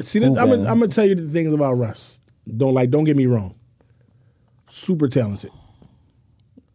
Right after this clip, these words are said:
Speaker 2: Hell, yeah.
Speaker 1: Super talented. Like, all, like,
Speaker 2: Fucking, yeah, dog
Speaker 1: but
Speaker 2: on the court.
Speaker 1: he's a dog.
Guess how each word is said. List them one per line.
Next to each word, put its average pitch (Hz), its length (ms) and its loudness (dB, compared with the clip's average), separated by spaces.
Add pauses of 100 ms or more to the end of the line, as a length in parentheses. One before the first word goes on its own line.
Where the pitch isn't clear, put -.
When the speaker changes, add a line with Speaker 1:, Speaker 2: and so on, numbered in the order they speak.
(720)
Speaker 2:
Hell, 135 360 0
yeah. - 200 -4
Speaker 1:
Super 196 200 4
talented. 147 500 2
Like, 123 200 -4
all, 151 360 2
like, 143 240 4
Speaker 2:
Fucking, 143 360 2
yeah, 131 260 4 (260)
dog 185 280 6
Speaker 1:
but 196 180 2
Speaker 2:
on 120 100 2
the 113 100 2
court. 110 340 0
Speaker 1:
he's 160 180 2
a 151 80 4
dog. 175 500 4